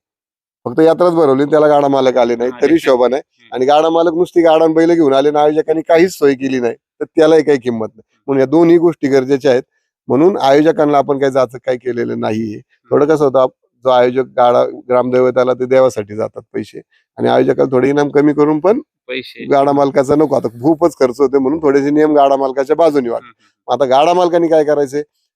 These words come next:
Speaker 1: त्या आयोजकाला कोणत्याही प्रकारचा त्रास होणार नाही, त्याची यात्रा चांगली होईल त्या आयोजकांची,
Speaker 2: आपल्यामुळं गालबोट
Speaker 1: यासाठी
Speaker 2: नाही लागलं.
Speaker 1: आपल्यामुळं गालबोट नाही लागलं पाहिजे, ही जबाबदारी पूर्णतः
Speaker 2: गाडा
Speaker 1: गाडा मालकाची राहील. आणि जर संघटनेचे त्या त्या भागातील पदाधिकारी त्या यात्रेला दिवसभर आहेत, आम्ही देखील सावरदरीच्या इथं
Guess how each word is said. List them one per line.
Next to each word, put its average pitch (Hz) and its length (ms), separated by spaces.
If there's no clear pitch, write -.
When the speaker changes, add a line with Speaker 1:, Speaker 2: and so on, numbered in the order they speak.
Speaker 1:
त्या 185 240
आयोजकाला 147 580
कोणत्याही 139 480
प्रकारचा 131 560
त्रास 156 380
होणार 123 280
नाही, 123 200
त्याची 139 540
यात्रा 127 380
चांगली 165 400
होईल 120 220
त्या 131 100
आयोजकांची, 131 500
Speaker 2:
आपल्यामुळं 151 300
गालबोट 151 220
Speaker 1:
यासाठी 160 380
Speaker 2:
नाही 139 120
लागलं. 123 100
Speaker 1:
आपल्यामुळं 139 400
गालबोट 147 360
नाही 131 140
लागलं 127 240
पाहिजे, 131 260
ही 151 320
जबाबदारी 131 680
पूर्णतः 127 500
Speaker 2:
गाडा 135 600
Speaker 1:
गाडा 165 140
मालकाची 147 360
राहील. 123 180
आणि 151 220
जर 160 320
संघटनेचे 147 800
त्या 139 180
त्या 151 180
भागातील 131 480
पदाधिकारी 131 600
त्या 135 180
यात्रेला 127 420
दिवसभर 131 400
आहेत, 127 200
आम्ही 135 220
देखील 139 260
सावरदरीच्या 123 600
इथं 139 280